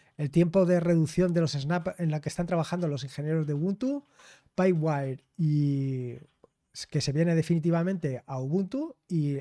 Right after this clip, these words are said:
este, esta herramienta tan interesante como es Escribano. Así que ahí tienes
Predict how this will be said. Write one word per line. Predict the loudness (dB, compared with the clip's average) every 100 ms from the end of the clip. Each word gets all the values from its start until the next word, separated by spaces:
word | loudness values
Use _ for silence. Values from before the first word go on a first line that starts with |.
| -4
este, | -6 -2 -2 0 -2 -6 _ _ _
esta | -2 2 2
herramienta | 2 2 0
tan | 0
interesante | -2 -2 -2 -4
como | -2 -2
es |
Escribano. | -2 -4 -6 -8 -10 _ _ _ _ _ _ -6
Así | -2 -2
que | 2 4 4 0
ahí | -2 0
tienes | 0 0 0 -2 -6